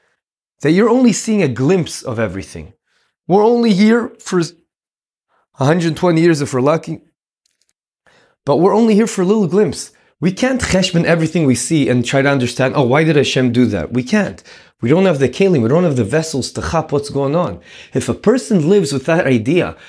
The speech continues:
that we're only here in halftime, we're only, we're only here, we only see a certain window of what's going on. With that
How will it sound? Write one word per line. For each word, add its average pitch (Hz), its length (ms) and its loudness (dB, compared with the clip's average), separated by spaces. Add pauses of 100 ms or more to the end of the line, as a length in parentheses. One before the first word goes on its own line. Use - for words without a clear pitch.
(160)
that 123 100 0
we're 123 180 0
only 233 320 2
here 196 520 0 (420)
in 139 140 0
halftime, 131 680 -4
we're 135 160 2
only, 262 240 2
we're 240 180 0
only 269 160 2
here, 262 160 -2
we 226 120 2
only 254 160 2
see 240 220 -2
a 233 60 2
certain 214 360 2
window 185 340 2
of 131 80 -2
what's - 160 -4
going 180 260 0
on. 180 240 -4 (460)
With 117 200 -4
that 214 380 -2